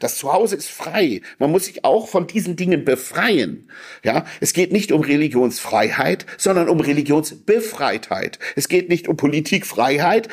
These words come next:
sondern Politikbefreitheit. Das ist was völlig anderes. Wir müssen uns befreien von dem, was der Zukunft im Weg steht.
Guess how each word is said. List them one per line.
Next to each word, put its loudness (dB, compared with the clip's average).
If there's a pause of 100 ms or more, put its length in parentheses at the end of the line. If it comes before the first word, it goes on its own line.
sondern 0
Politikbefreitheit. -2
Das -2
ist -10
was -6
völlig 0
anderes. 0 (420)
Wir 2
müssen 0
uns -2
befreien -2 (180)
von -2
dem, 0
was 0
der -2
Zukunft -2
im 2
Weg 2
steht. -4